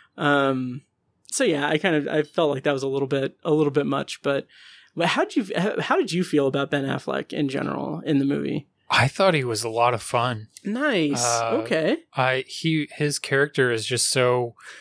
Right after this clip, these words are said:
Speaker 1: <laughs>
Speaker 2: bombastic and weird.
Speaker 1: Yeah.
Speaker 2: Uh, that he just, he kinda stands out
Speaker 1: Mm-hmm.
Speaker 2: amongst the rest of 'em. Um, 'cause everyone else is just so self-serious, and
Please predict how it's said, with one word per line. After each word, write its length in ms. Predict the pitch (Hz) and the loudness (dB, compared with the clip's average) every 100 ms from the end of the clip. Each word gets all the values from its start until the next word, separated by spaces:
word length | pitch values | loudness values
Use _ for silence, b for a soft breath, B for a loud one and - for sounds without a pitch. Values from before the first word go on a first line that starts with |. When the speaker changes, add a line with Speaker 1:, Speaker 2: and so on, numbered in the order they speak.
| B | B
Speaker 1:
<laughs> 220 | 190 180 | -4 -2
Speaker 2:
bombastic 920 | 170 160 127 127 117 113 127 - 120 - | -2 0 0 0 0 2 0 0 -2 -4
and 240 | 107 104 | -6 -8
weird. 460 | 113 113 117 107 104 | -8 -4 -4 -4 -6
Speaker 1:
Yeah. 340 | 147 147 143 135 | -2 2 2 2
Speaker 2:
Uh, 400 | 113 113 110 117 | 2 2 -2 -4
that 200 | - 117 | -2 0
he 140 | 117 117 | -2 -2
just, 360 | 123 117 - | -2 0 -2
he 200 | 127 143 | -4 -4
kinda 280 | 123 160 165 | -2 -2 0
stands 420 | - 143 127 117 | 0 0 0 0
out 360 | 113 113 110 110 _ | 0 2 0 -4 _
Speaker 1:
Mm-hmm. 80 | - | 0
Speaker 2:
amongst 420 | 151 117 117 127 | 0 0 -2 -2
the 80 | 131 | -2
rest 240 | 113 110 123 | 0 0 -2
of 100 | 110 | -6
'em. 220 | 110 131 B B B B - | -8 -12 B B B B -2
Um, 460 | 127 120 117 117 - | 2 2 0 -4 -6
'cause 180 | 127 | -2
everyone 360 | 123 127 123 120 | 0 0 0 0
else 240 | 117 117 | 0 0
is 100 | 123 | -2
just 220 | 110 113 - | -2 -2 -2
so 320 | 117 113 110 | -2 -4 -8
self-serious, 1080 | - - 127 120 - 135 120 113 113 107 - | -6 0 2 2 0 0 0 0 -2 -2 -4
and 400 | 127 113 110 113 | -6 -10 -12 -16